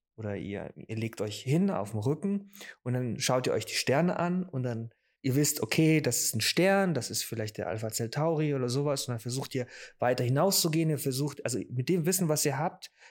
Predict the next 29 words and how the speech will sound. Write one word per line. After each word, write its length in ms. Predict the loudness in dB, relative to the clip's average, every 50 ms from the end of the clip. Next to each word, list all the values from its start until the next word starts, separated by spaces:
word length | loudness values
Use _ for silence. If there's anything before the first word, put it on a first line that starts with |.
| _ _
versucht 360 | -4 -2 0 0 -2 -2 -2 -2
es 360 | 0 0 0 -2 -4 -6 _ _
zu 140 | -4 -2 -2
erklären, 460 | 0 0 0 0 2 2 4 4 2
was 160 | 2 2 2 2
ihr 60 | 2
da 120 | 2 2 2
seht. 420 | 0 -2 -4 -4 -6 -8 -14 -20 _ _ _ _ _ _ _
Und 100 | -2 0
dann 240 | 2 2 0 -2 -6 -10 _ _ _ _
geht 240 | -2 0 0 2 2
ihr 80 | 4 4
immer 300 | 4 4 2 2 0 0 0 0
so 120 | 2 2
ein 80 | 2 2
Stück 600 | 0 -2 -4 -4 -4 _ -4 -2 -2 0 0 2
weiter 280 | 2 2 2 2 2
raus 600 | 2 4 4 4 6 6 4 4 4 4 2 2
und, 320 | 0 0 -2 -2 -4 -4 -8 _ _ -4
ähm, 380 | -2 -2 -2 -2 -4 -6 -8 -10 _ _ _ _ _ _ _
und 260 | -4 -4 -4 -2 0
irgendwann 880 | 2 2 4 4 4 4 4 4 4 4 4 2 0 0 -2 -4 -6 -10 _ _ _ _ _ _ _ _ -6
versucht 360 | -2 0 0 0 0 0 0
ihr 460 | 2 2 4 2 0 -4 -8 -12 -16 -18 _ _ _ _ _ _ _ -14 -12 -6
euch 240 | -2 0 0 2 2
zu 200 | 0 0 0 -2
überlegen, 680 | -2 0 2 2 4 4 4 4 4 4 2 2 2
also, 360 | 0 0 -2 -4 -4 -8 -10 -14 _ _ _ _ _ _ _
äh, 140 | -4 -4